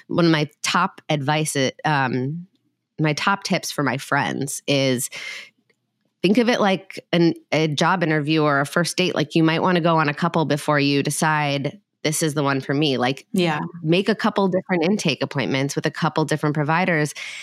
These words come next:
Speaker 1: and see who feels best to you,
Speaker 2: Yeah.
Speaker 1: right? That, that's okay to do that. You're allowed to do that. Um,
Speaker 2: Mm-hmm.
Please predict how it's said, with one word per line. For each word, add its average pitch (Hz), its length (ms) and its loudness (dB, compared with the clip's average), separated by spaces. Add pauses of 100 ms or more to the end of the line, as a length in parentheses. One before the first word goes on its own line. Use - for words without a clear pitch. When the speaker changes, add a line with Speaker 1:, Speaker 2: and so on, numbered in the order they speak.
(760)
Speaker 1:
and 170 160 2
see 208 180 2
who 220 180 2
feels 214 420 -2 (600)
best - 320 0
to 147 140 -4
you, 90 280 -6
Speaker 2:
Yeah. 175 200 0
Speaker 1:
right? 165 280 0
That, - 140 2
that's 208 240 0
okay 240 280 2
to 202 40 2
do 185 180 2
that. 123 240 0
You're 160 120 2
allowed 175 400 2
to 160 80 -4
do 151 180 -2
that. - 360 -4
Um, 143 560 0
Speaker 2:
Mm-hmm. 180 280 -2